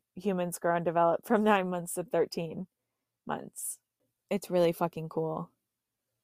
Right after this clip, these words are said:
And then on top of that, I decided to start a fucking podcast, and where I just sit in space in my closet,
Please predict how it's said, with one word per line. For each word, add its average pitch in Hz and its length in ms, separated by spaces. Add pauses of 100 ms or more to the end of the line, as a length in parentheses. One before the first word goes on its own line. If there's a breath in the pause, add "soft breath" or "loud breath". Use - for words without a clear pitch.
(300)
And 208 140
then 226 120
on 220 160
top 226 260
of 233 160
that, 175 420 (1300)
I 202 80
decided 226 460
to 262 80
start 220 240
a 226 40
fucking 220 380
podcast, 185 760 (440 soft breath)
and 202 720 (100)
where 208 240
I 208 120
just - 340
sit - 340
in 240 200
space - 480
in 196 120
my 208 140
closet, 185 800